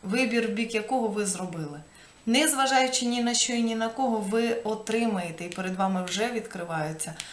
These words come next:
а до вас згодом будуть приходити подарунки, тому що ви проявили силу волі, силу духу по відношенню до ситуації.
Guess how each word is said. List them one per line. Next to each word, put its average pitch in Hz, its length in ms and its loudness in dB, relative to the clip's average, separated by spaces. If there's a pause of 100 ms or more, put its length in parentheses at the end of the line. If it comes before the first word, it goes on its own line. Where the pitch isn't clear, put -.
(160)
а 180 160 4
до 180 160 -2
вас 185 260 4
згодом 180 380 -4
будуть 175 320 -8
приходити 180 460 -8
подарунки, 180 680 -4 (100)
тому 202 420 2
що - 380 2 (600)
ви 202 200 2
проявили 202 720 -2
силу 175 340 0
волі, 165 320 -4
силу 156 360 0
духу 202 480 -6 (880)
по 196 120 -2
відношенню 190 680 2
до 180 260 -2
ситуації. 156 960 0